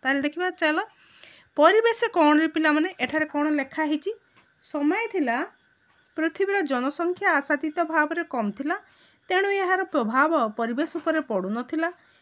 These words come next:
ସାମ୍ପ୍ରତିକ ସମୟରେ ଦ୍ରୁତ ଜନସଂଖ୍ୟା ବୃଦ୍ଧି ଜନଜୀବନକୁ ପ୍ରଭାବିତ କରୁଛି।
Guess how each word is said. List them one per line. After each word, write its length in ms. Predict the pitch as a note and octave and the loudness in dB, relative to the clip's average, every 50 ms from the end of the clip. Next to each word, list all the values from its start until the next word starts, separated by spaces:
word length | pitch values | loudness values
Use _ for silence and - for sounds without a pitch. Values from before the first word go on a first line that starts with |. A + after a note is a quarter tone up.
| _ _ - | _ _ -8
ସାମ୍ପ୍ରତିକ 580 | - - C4 B3+ C4 C4 F4 F#4+ G4 A4 G4+ A4 | 0 2 4 4 4 2 2 0 0 0 -2 -2
ସମୟରେ 480 | A4 G#4 - G4+ F#4 F4+ F4 F4 F4+ F4 | -2 -2 -2 0 2 4 4 4 2 2
ଦ୍ରୁତ 440 | D4 A3+ B3 B3 A#3+ - - E4 | 0 -2 -4 -4 -2 0 2 2
ଜନସଂଖ୍ୟା 600 | E4 C#4+ B3+ A3 A#3+ C4+ - D#4 D#4 D4+ - E4+ | 2 2 2 0 -2 -2 -2 -2 -2 0 0 0
ବୃଦ୍ଧି 560 | D#4 A#3 A3 A3+ G3 G3 - E4 D#4+ C4+ A3 A3 | -2 -2 -2 -6 -4 0 2 2 2 2 0 -2
ଜନଜୀବନକୁ 840 | G3+ A#3 A#3 A3+ A#3+ C4 B3+ B3 C#4 B3+ D4 D4 D#4 E4 D#4+ E4 C4+ | -4 -4 -4 -4 -4 -4 -4 -4 -2 0 2 2 2 2 0 -2 -4
ପ୍ରଭାବିତ 540 | G#3+ - A3 G3 G3 G#3 G#3+ G#3 C4 - D4 | -2 -2 -4 -2 -2 -2 -4 -4 -4 -4 -4
କରୁଛି। 420 | C#4 C#4+ D4+ D4 D4+ E4 E4 F4+ | -2 -2 -2 -2 -2 -4 -6 -8